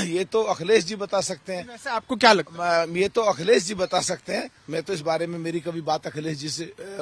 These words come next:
Speaker 1: हुई नहीं है। और जहाँ तक ये बात है फैसला लेने का हमारी पार्टी में, वो अधिकार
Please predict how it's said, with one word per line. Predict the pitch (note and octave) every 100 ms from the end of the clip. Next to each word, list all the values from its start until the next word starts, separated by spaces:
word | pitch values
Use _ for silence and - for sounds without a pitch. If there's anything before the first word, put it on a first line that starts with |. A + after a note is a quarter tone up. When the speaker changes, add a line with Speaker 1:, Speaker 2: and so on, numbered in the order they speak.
| C#3+
Speaker 1:
हुई | E3 A3+
नहीं | F#3+ E3
है। | A3 - - -
और |
जहाँ | D3 D#3 D#3
तक | F#3+ C#3+
ये | F3
बात | D#3+ E3+ F3
है |
फैसला | F3 D#3+ D3 E3+
लेने | D#3+ E3+ F#3+
का | D#3+ A#2+ - -
हमारी | D3+ F3+
पार्टी | E3+ E3 C3+ D3
में, | B2 - -
वो | E3
अधिकार | E3+ D#3 D#3 F3+ F#3+